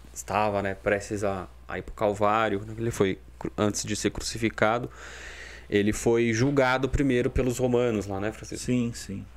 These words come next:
Speaker 1: E
Speaker 2: Ele foi ju-, se-, joga pra um, joga
Speaker 1: Joga
Speaker 2: pro
Speaker 1: pro
Speaker 2: outro,
Speaker 1: outro.
Speaker 2: joga pro outro.
Speaker 1: É, ninguém,
Speaker 2: E
Speaker 1: ninguém queria
Speaker 2: meio
Speaker 1: julgá-lo.
Speaker 2: que caçoando dele, né? Meio que,
Speaker 1: Aham.
Speaker 2: né?
Speaker 1: E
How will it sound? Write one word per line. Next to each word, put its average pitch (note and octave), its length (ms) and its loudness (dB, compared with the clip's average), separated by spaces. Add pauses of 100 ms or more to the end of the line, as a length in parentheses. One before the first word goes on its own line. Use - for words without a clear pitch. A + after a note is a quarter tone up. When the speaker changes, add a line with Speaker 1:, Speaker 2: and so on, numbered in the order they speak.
(540)
Speaker 1:
E G2 720 0
Speaker 2:
Ele G#2+ 280 2
foi C3 280 2
ju-, C3 200 -2
se-, - 400 -4
joga A#2+ 380 0
pra A2 140 -4
um, C3 180 0
joga A#2 240 2
Speaker 1:
Joga G#2+ 180 2
Speaker 2:
pro A2+ 100 4
Speaker 1:
pro B2+ 100 2
Speaker 2:
outro, A2 160 4
Speaker 1:
outro. A#2 140 2
Speaker 2:
joga A2+ 140 0
pro G#2+ 160 -6
outro. A2+ 380 0
Speaker 1:
É, G#2+ 140 4
ninguém, G#2+ 320 2
Speaker 2:
E - 20 2
Speaker 1:
ninguém C3+ 300 4
queria D3+ 380 4
Speaker 2:
meio A2+ 120 2
Speaker 1:
julgá-lo. A#2 500 4
Speaker 2:
que G#2+ 60 -2
caçoando C3 680 2
dele, G#2 320 0
né? G2+ 240 -6
Meio G2+ 220 -6
que, - 120 -10
Speaker 1:
Aham. G2+ 380 2
Speaker 2:
né? G2+ 220 -6 (1800)
Speaker 1:
E G2+ 460 2